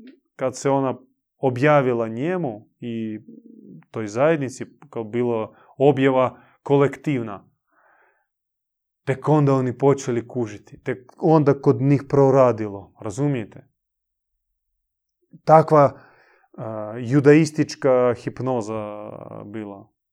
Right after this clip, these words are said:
djelovala i, i nije davala da, da, da se dogodi, o, o, da, da se dogodi njihovo rođenje kao,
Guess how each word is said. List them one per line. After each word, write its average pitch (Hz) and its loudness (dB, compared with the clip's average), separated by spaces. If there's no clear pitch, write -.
djelovala 120 0
i, 113 -10
i 127 -6
nije 139 0
davala 131 0
da, 117 -8
da, 117 -8
da 113 -8
se 113 -12
dogodi, 113 -4
o, 120 -8
o, 120 -8
da, 113 -12
da 123 -8
se 135 -4
dogodi 135 2
njihovo 139 -2
rođenje 131 -2
kao, 139 2